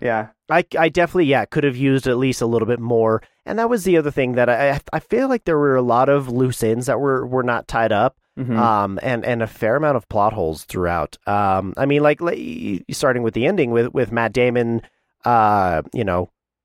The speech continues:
Speaker 2: giving them the briefcase, and then we never re-, we never see him open it. We never see him check to see if, if money's there. And then I didn't catch the line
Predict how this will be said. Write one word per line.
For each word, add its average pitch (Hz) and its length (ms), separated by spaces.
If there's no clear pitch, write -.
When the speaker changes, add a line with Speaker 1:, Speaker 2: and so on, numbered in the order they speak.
Speaker 2:
giving 139 280
them 135 120
the 127 80
briefcase, 120 560
and 117 140
then 117 160
we 127 120
never 127 320
re-, 123 220
we 131 140
never 127 220
see 135 200
him 135 100
open 123 280
it. 110 80
We 117 80
never 120 180
see 135 160
him 127 80
check 117 300
to 117 100
see 120 240
if, 113 140
if 107 200
money's 117 380
there. 107 320
And 123 200
then 139 200
I 131 160
didn't 165 380
catch - 560
the 117 200
line 135 800